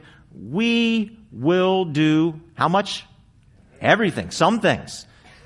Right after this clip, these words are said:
"We'll do everything the Lord has said. We will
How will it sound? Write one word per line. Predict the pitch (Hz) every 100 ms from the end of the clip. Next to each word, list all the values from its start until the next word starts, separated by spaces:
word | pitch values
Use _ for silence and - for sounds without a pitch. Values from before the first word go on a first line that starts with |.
| - - _ _ _ _ _ -
"We'll | 165 233
do | 214 -
everything | 175 262 285 294 190 147 127 113
the | 131
Lord | 135 135
has | 120 117
said. | - 120 113 110 - - _ -
We | 110 170 185 185 185 180 -
will | 104 117 151 151 156